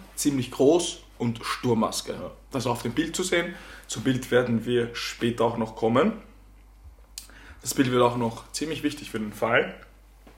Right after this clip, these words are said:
Speaker 1: Da wir in letzter Zeit schon fast ein Amerika-Bashing betrieben <laughs> haben, magst du raten, wo unser Fall heute spielt?
Speaker 2: Ich hoffe nicht in Amerika.
Speaker 1: Nein, wir spielen heute, oder der Fall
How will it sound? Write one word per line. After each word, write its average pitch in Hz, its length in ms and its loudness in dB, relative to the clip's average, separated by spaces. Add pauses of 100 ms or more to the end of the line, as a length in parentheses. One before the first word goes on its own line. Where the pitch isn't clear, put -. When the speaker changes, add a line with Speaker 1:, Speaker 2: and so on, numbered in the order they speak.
(680)
Speaker 1:
Da 143 160 0
wir 160 340 8 (640)
in 120 120 -4
letzter 131 300 0
Zeit 117 220 0
schon 120 140 0
fast 113 340 -2
ein 117 300 0 (200)
Amerika-Bashing 113 1000 0
betrieben 123 420 -4 (100)
<laughs> 120 100 -4
haben, 135 640 4 (180)
magst 143 360 6
du 139 40 10
raten, 131 520 6 (220)
wo 120 120 0
unser 120 280 0
Fall 120 240 2
heute 123 320 4
spielt? 139 500 -4 (1400)
Speaker 2:
Ich - 140 -20
hoffe 101 220 -4
nicht 101 180 -8
in 101 60 -6
Amerika. 95 500 -4 (520)
Speaker 1:
Nein, 117 320 0 (220)
wir 95 140 -12
spielen 127 300 -2
heute, 117 360 -2 (200)
oder - 180 -6
der 104 100 -8
Fall 107 280 -4